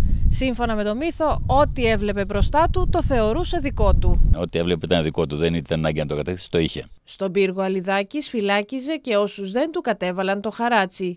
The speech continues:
Speaker 2: Το χαράτσι, όπως είναι και σήμερα, όταν δεν πληρώνουμε το χαράτσι, υπάρχει πρόβλημα. Υπήρχε τότε μεγαλύτερο, γιατί τώρα δεν μας βάζουν σε μπουντρούμι, τότε όμως χρησιμοποιούταν και το μπουντρούμι και δεν ξέρουμε και τι άλλα βασανιστήρια.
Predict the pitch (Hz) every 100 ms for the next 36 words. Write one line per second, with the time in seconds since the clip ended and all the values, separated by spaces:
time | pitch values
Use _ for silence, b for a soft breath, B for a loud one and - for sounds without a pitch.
0 | - 92 - 90 127 - 123 113 107 107
1 | 98 107 101 92 - 98 87 85 85 76
2 | - 80 76 73 71 73 78 80 82 78
3 | 73 80 80 69 76 80 73 - 98 120
4 | 123 101 - - - - - - 92 87
5 | 90 90 87 80 85 80 78 76 80 90
6 | 87 98 92 98 92 82 87 - 82 85
7 | 113 160 151 - B B B - 120 113
8 | 123 120 - - - - - - - -
9 | - - 98 92 101 98 87 82 80 85
10 | 123 117 104 98 104 104 92 78 101 101
11 | 87 90 90 - 78 67